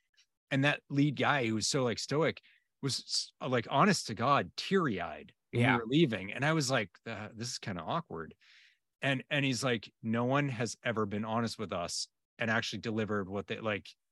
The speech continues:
Speaker 1: overpromise, underdeliver." He's like, "You said what you do. I didn't believe you. And m-, I, you did it.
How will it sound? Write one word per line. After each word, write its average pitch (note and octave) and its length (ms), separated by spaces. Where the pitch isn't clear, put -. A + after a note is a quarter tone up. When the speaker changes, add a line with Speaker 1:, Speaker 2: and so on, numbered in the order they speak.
Speaker 1:
overpromise, B2 680
underdeliver." A2 540
He's G2+ 160
like, G#2 180
"You G2 160
said B2 180
what B2+ 160
you A2+ 100
do. A2 400
I G#2+ 140
didn't A#2 160
believe G#2 300
you. B2 300
And G2+ 360
m-, A#2 140
I, A2 100
you G#2+ 280
did B2 220
it. F#2 160